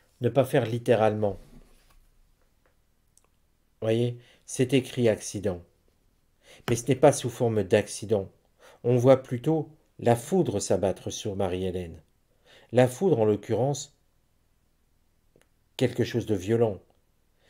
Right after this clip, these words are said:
Quelque chose qui vient la détruire, qui vient l'assassiner. Or là, avec ce que nous précise l'oracle, on y mêle Steven.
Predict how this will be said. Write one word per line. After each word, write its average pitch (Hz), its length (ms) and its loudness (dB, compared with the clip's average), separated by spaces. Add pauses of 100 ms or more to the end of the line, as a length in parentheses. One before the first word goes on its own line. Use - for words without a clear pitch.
(200)
Quelque 120 280 2
chose 135 280 -2
qui - 120 -10
vient 110 220 2
la 101 140 4
détruire, 120 760 0 (1000)
qui 107 100 -8
vient 104 140 2
l'assassiner. 92 640 -6 (2750)
Or 131 260 6
là, 165 340 6 (1120)
avec 123 260 2
ce - 160 -4
que 117 160 -2
nous 107 480 -4 (100)
précise 127 720 -4 (480)
l'oracle, 107 580 2 (960)
on 143 180 2
y 151 120 4
mêle 175 280 4
Steven. 87 600 -4